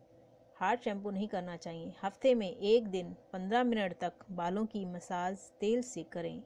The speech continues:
हमेशा herbal care product का ही इस्तेमाल करें। रूखे और बेजान बालों में सीरम का प्रयोग करें,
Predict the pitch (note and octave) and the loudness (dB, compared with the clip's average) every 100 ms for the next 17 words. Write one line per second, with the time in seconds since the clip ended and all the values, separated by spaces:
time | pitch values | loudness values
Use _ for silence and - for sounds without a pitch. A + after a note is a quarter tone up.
0 | - - - - - - - F#3 G3 F3+ | -16 -20 -20 -20 -20 -18 -6 -4 -4 -4
1 | F#3+ F#3 - - - - F#3+ G3 A#3+ B3 | -4 -6 -10 -20 -14 -2 0 6 6 4
2 | G3 F#3 F3+ - - F#3 F#3+ G3 - F#3 | 0 0 -2 -6 -6 -4 -4 -6 -4 -2
3 | F3 F#3+ G#3+ C4 - F#3+ F3 F3 F#3 - | -2 -6 -8 -14 -10 -6 -4 -4 -4 0
4 | E3+ E3 - - - - - - - - | 0 0 -8 -20 -20 -20 -20 -20 -20 -20
5 | - - - F#3+ G#3 - D4 B3+ G3 G3+ | -20 -20 -8 -4 -4 0 4 4 4 2
6 | F3 D#3+ F3+ F#3 G3+ A3+ F3 F3 F3 E3 | 0 -4 -2 -2 4 4 4 2 -2 -8
7 | - - - G#3 A#3 A#3+ D#3+ - - F3+ | -12 -12 -4 -2 0 0 -2 -4 -8 -6
8 | F#3+ - G#3+ G#3 G#3 | -4 -2 -2 0 -2